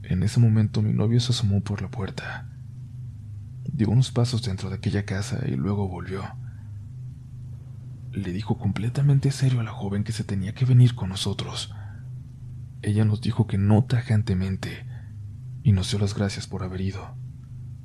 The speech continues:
Cerró la puerta en nuestra cara, como, como si temiera que al insistirle un poco más, lo hubiéramos convencido. Mi novio no quiso ir a la fiesta. Me pidió de ahí que fuéramos a mi casa,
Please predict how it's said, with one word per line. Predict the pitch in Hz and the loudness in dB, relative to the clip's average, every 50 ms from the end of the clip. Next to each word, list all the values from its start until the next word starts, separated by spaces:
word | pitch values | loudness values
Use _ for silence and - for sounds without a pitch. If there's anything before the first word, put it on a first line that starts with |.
| - - - - - - - - - - - - | -14 -14 -14 -14 -14 -12 -12 -12 -12 -10 -10 -10
Cerró | - - - - - - - | -10 -6 -2 -2 -2 0 0
la | 104 107 - | 0 0 2
puerta | 131 127 120 120 131 131 | 2 2 2 4 2 2
en | |
nuestra | - 120 - - - | 0 0 -2 -4 -8
cara, | - - 95 92 - - - - | -8 -6 -6 -6 -6 -6 -6 -6
como, | - 104 95 90 87 80 80 - - - - - - - - - - - - - - - - - - - - | -4 -6 -4 -4 -4 -8 -10 -12 -14 -14 -14 -12 -12 -12 -12 -12 -14 -14 -16 -14 -14 -12 -12 -12 -12 -12 -6
como | - - - - | -2 2 2 2
si | - - | 2 0
temiera | - - 92 90 95 98 101 95 101 101 | -4 -4 -2 0 2 4 4 4 2 2
que | - | 2
al | 101 98 | 2 2
insistirle | 101 - - - - - 107 98 107 | 2 0 0 -4 0 0 2 4 4
un | 104 | 4
poco | - 101 95 - - | 4 2 -2 -2 -2
más, | 90 98 98 95 98 - - - - - - - - - - | 0 2 2 2 0 -2 -4 -6 -8 -10 -12 -12 -12 -10 -8
lo | - - 101 101 | -4 0 2 2
hubiéramos | 98 95 101 98 98 - | 4 4 4 2 2 -2
convencido. | - - 90 87 87 85 - - - 90 87 - - - - - - - - - - - - - - - - - - - - - - - - - - - - - - - - - - - - - - - - - - - - - - - - - - | -4 -6 -4 -4 -4 -4 -6 -8 -8 -8 -10 -10 -10 -12 -12 -12 -12 -12 -12 -12 -12 -12 -12 -12 -12 -12 -12 -12 -12 -12 -12 -12 -12 -14 -14 -14 -12 -12 -12 -12 -12 -14 -14 -14 -14 -14 -14 -14 -12 -12 -12 -12 -12 -12 -12 -12 -12 -12 -12 -10 -4
Mi | - 107 101 | -2 0 4
novio | 101 107 117 117 139 147 | 6 8 8 8 10 10
no | 139 139 135 | 10 8 8
quiso | - 143 131 - 127 | 8 6 4 6 6
ir | 127 120 | 8 8
a | 117 | 8
la | 104 98 | 6 6
fiesta. | - - 107 98 - - - 92 98 101 - - - - - - - - - - | 0 -4 -4 -4 -4 -6 -6 -6 -6 -6 -8 -10 -12 -12 -12 -12 -12 -10 -2 0
Me | - 98 98 92 | 2 2 2 0
pidió | - 92 92 98 104 | -2 -4 -2 0 2
de | 104 98 | 2 4
ahí | 104 107 - | 4 2 2
que | - 113 104 | 4 2 2
fuéramos | - 101 101 101 101 101 - | 2 2 2 4 2 2 0
a | 87 | -2
mi | 92 90 | -6 -6
casa, | - - 95 95 - - - - - | -6 -4 -4 -4 -4 -6 -8 -10 -10